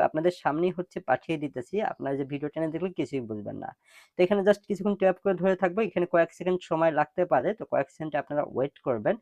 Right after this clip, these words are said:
কয়েক সেকেন্ড ওয়েট করার পরেই দেখবেন যে টাকাটা কিন্তু আপনার রকেট থেকে এই যে দেখুন বিকাশে ট্রান্সফার হয়ে যাবে ঠিক এইভাবে। ওকে, এখন আপনাদের মধ্যে অনেক ভাই প্রশ্ন করতে পারেন যে, "ভাই, এত টাকা চার্জ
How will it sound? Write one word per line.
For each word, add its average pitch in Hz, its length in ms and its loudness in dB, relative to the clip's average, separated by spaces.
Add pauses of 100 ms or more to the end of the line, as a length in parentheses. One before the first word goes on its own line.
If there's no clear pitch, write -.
(500)
কয়েক 147 200 4
সেকেন্ড 180 240 0 (140)
ওয়েট 156 240 0
করার 196 180 4
পরেই 180 360 2
দেখবেন 156 360 0
যে 180 80 -4
টাকাটা 135 360 0
কিন্তু 165 240 -8
আপনার 151 220 -4
রকেট 127 300 -4
থেকে 175 160 -6
এই 175 60 2
যে 131 100 -4
দেখুন 117 300 -6
বিকাশে 127 360 -6
ট্রান্সফার 131 420 -6
হয়ে 156 260 -2
যাবে 127 240 -4
ঠিক - 180 -8 (100)
এইভাবে। 107 360 -2 (160)
ওকে, 143 200 -4 (440)
এখন 196 300 4 (120)
আপনাদের 180 360 4
মধ্যে 185 220 4 (100)
অনেক 147 260 2
ভাই 156 120 -2
প্রশ্ন 135 340 -4
করতে 139 260 -6
পারেন 123 300 -4
যে, 143 140 -2
"ভাই, 139 180 -2
এত 131 180 -2
টাকা 147 220 -6
চার্জ 143 260 0